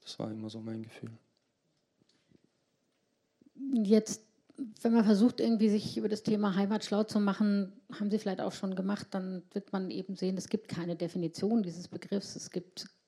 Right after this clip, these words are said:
Speaker 2: unendlich viele Annäherungen von klugen Leuten,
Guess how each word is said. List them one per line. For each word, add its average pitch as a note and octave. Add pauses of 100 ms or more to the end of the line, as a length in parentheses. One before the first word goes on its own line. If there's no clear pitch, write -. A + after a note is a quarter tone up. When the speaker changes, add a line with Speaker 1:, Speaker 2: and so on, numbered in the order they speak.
(220)
Speaker 2:
unendlich G#3
viele E3+
Annäherungen G3
von E3
klugen B3
Leuten, F#3